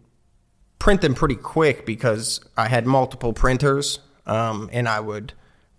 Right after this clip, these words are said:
print them in cycles. So, like, I'd print, like, just the background color on one printer, and while ten of those were printing, I'd,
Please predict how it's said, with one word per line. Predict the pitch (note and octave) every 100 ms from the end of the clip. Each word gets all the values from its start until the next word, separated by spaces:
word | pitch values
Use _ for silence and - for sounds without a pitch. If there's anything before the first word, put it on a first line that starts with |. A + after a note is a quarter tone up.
| -
print | C#3+ B2+
them | A#2+
in | G#2+
cycles. | - A#2+ A2+ F2+ C#2 -
So, | G#2 F#2+
like, | G#2 A#2 - -
I'd | G#2 B2 _
print, | - A2+ F#2+
like, | G2+ G#2
just | A#2+ -
the | G2+
background | A2 A2+ G#2+ G#2
color | - B2 A#2+ A#2
on | G#2+ A2+
one | A#2+ A2+
printer, | - F2 A2 G2+ G#2
and | A#2+
while | A#2+ A2+
ten | - C3
of | A#2+
those | C3 C3+ A#2+
were | A2+ G#2
printing, | A2+ G#2 G#2+ G#2+ G2+
I'd, | A#2